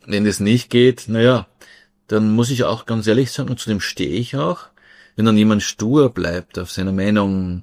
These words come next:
die offensichtlich falsch ist und viele andere auch falsch sind, dann kann ich auch mal laut werden, wirklich.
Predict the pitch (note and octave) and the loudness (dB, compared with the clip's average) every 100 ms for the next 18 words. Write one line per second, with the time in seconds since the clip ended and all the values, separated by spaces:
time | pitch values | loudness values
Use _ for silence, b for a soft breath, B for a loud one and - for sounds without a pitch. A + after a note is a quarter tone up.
0 | - - G2+ F#2 F2 - F2+ - F#2 G2+ | -12 -10 -4 -4 -6 -6 -8 -8 -8 -8
1 | F2+ F2+ - F#2 F2+ F#2+ F#2 F2 - F#2+ | -10 -12 -8 -4 -4 -4 -6 -6 -4 -4
2 | E2+ F#2+ D#2 A2 - - D#2+ D#2+ - - | -4 -4 -4 -4 -6 -12 -12 -12 -14 -10
3 | F#2+ A#2+ - b b b b b b B2+ | -8 -8 -10 b b b b b b -2
4 | B2 D3+ D3+ C3 C3+ F2+ E2+ F#2 D2+ - | 0 2 0 2 2 2 0 -2 -6 -8
5 | F2 C#3 - - | -10 -8 -10 -14